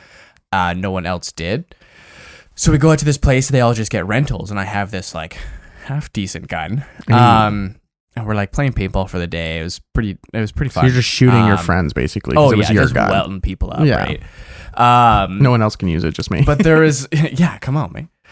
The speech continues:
Speaker 1: Um, near the end of the day, the staff suggested playing this indoor game, just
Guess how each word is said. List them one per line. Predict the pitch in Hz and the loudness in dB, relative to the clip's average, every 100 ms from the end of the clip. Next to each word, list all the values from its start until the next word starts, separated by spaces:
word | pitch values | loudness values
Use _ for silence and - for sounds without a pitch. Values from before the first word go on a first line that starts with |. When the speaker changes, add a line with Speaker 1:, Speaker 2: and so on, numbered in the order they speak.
| - _ | -20 _
Speaker 1:
Um, | 120 120 113 104 | 0 2 0 -2
near | 127 139 | 0 0
the | 117 | 0
end | - 120 | -4 -4
of | 107 | -4
the | |
day, | 101 151 165 131 147 - - _ | -2 2 2 2 -2 -6 -20 _
the | - 104 98 95 92 | -6 -2 -2 -2 -4
staff | - - - 87 104 - - | -6 -6 -2 0 0 -4 -8
suggested | - 98 98 95 - 92 | -6 -6 -6 -8 -10 -12
playing | - 101 95 | -6 -6 -4
this | 87 - | -8 -8
indoor | 85 90 117 113 | -10 -6 -6 -6
game, | 123 143 180 - - - | -6 -6 -8 -12 -20 -20
just | - 147 | -16 -16